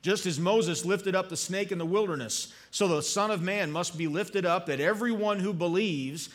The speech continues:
may have eternal life with him." And that's kind of our question. What does he mean when he says,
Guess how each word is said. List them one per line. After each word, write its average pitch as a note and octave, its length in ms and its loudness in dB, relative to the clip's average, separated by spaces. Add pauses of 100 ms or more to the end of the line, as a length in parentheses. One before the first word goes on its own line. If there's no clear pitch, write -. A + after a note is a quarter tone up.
(140)
may E3+ 200 0
have E3+ 260 2
eternal F3 420 -2
life E3 300 -2
with D#3 180 -4
him." B2 300 -6 (1400)
And B2+ 80 -8
that's D#3 140 -2
kind E3+ 180 0
of C#3 80 -2
our C3+ 100 -2
question. F#3 460 -4
What D3+ 140 -4
does G3+ 140 -2
he F#3 140 -4
mean F3 360 -6
when B2+ 100 -8
he C3 80 -8
says, C3+ 520 -6